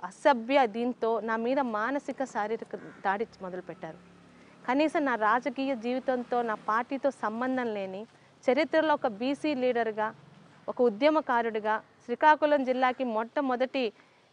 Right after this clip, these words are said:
స్వతంత్ర సమరయోధుడిగా పేరు తెచ్చుకున్న సర్దార్ గౌతు లచ్చన్న గారి జీవిత చరిత్రకు కూడా మచ్చ అంటేలాగా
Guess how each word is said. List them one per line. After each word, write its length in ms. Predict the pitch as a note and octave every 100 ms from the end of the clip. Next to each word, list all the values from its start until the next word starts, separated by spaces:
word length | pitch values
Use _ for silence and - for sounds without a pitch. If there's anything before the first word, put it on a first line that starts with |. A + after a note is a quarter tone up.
| _ _
స్వతంత్ర 380 | A#3 A#3 D4 C#4
సమరయోధుడిగా 760 | C4+ B3 B3+ B3 A#3+ A3+ A#3+
పేరు 340 | A#3 - A#3+ B3
తెచ్చుకున్న 400 | C4 - A#3+ A#3
సర్దార్ 500 | - G3+ G#3 C4 C#4
గౌతు 380 | G3+ G3 B3+ C#4
లచ్చన్న 380 | C4 C4 B3+
గారి 160 | B3+ A#3
జీవిత 420 | F3+ G#3+ B3+ C4+
చరిత్రకు 600 | C4 - G#3+ A#3 - B3+
కూడా 200 | - A3+
మచ్చ 460 | B3 G3+ G3 - D4+
అంటేలాగా 480 | A3+ G3+ G3 F#3+